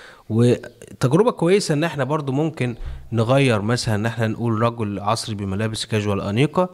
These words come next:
وممكن نقول يرتدي جاكيت أزرق وقبعة، بس نشيل كل التفاصيل التانية ديت ونروح مثلًا مكان تاني. يعني مثلًا نقول إن هو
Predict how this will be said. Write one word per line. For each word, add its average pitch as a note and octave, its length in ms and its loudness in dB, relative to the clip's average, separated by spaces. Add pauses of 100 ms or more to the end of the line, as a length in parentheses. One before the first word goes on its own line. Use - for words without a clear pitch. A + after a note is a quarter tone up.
(420)
وممكن B2+ 520 2
نقول B2 200 2
يرتدي A#2+ 300 0
جاكيت A2+ 420 -4
أزرق B2 400 -2
وقبعة، A#2+ 600 0 (340)
بس D#3 340 0
نشيل C3+ 340 0
كل D#3 260 2
التفاصيل C3+ 640 0
التانية B2 480 2
ديت B2 360 2 (440)
ونروح A2 440 2
مثلًا A#2 320 0
مكان G#2 440 -2
تاني. G2 240 0
يعني E2+ 140 -4
مثلًا G2 360 -2
نقول G#2+ 260 0
إن G2 140 2
هو G#2+ 380 2